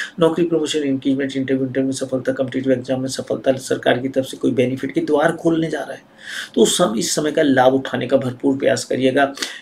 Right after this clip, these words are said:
जो students हैं वो भी अगर माता का आशीर्वाद लेकर पढ़ने बैठेंगे तो वही क्वेश्चन exam में पूछे जाएंगे जो आप माता का आशीर्वाद लेकर पढ़ने बैठे थे, उस समय याद किए थे। तो इस बात का लाभ उठाइएगा।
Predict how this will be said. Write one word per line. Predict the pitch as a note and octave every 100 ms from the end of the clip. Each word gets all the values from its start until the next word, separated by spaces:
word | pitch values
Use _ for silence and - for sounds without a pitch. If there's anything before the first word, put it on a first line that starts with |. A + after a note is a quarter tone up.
| -
जो | G3+ G#3
students | - - - A#3 G#3+ G3 F3 -
हैं | C3 A#2 - _ - - _ - - _ _
वो | D3 C3+ G#3+ A3+
भी | G3+ A#3
अगर | F#3+ F#3
माता | E3 F3
का | E3+
आशीर्वाद | D#3+ E3+ D#3+ C#3+
लेकर | C#3+ D3
पढ़ने | D3 C3+ C3+
बैठेंगे | C3 C#3+ E3
तो | F#3
वही | D3 C#3 G3+
क्वेश्चन | F3 - - - E3
exam | D3 A#2+ C#3 C#3+
में | C#3
पूछे | C#3 C3+ D3
जाएंगे | C#3 D3 F3
जो | F3 E3+
आप | C#3+ C#3
माता | C3 C3+
का | C3+ C3
आशीर्वाद | C3 C3 B2+
लेकर | C3 E3
पढ़ने | E3+ C#3+ C3+
बैठे | C3 B2 D3
थे, | F3+
उस | F3 -
समय | C#3+ C3+
याद | A#2+ -
किए | - -
थे। | - - _ _ _ - - - -
तो | A3
इस | -
बात | E3+ E3+
का | G3+
लाभ | E3 C3+ C#3
उठाइएगा। | C#3+ - C#3+ C#3+ C3+ C#3